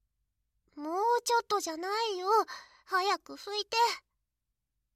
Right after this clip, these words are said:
うわ、これ、プルプルで全然落ちない。うー、匂いついたかな。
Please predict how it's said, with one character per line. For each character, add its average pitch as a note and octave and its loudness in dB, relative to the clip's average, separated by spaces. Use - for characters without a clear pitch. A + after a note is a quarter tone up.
う C4 -16
わ、 C4+ -14
こ - -20
れ、 C4 -20
プ D#4 -20
ル E4 -18
プ - -20
ル E4 -20
で E4 -20
全 F4 -20
然 F4 -18
落 F4 -18
ち F4 -14
な D4+ -14
い。 C#4 -18
う - -20
ー、 E4 -16
匂 F4 -12
い E4 -12
つ E4+ -12
い F4 -10
た E4+ -12
か E4 -14
な。 D#4 -14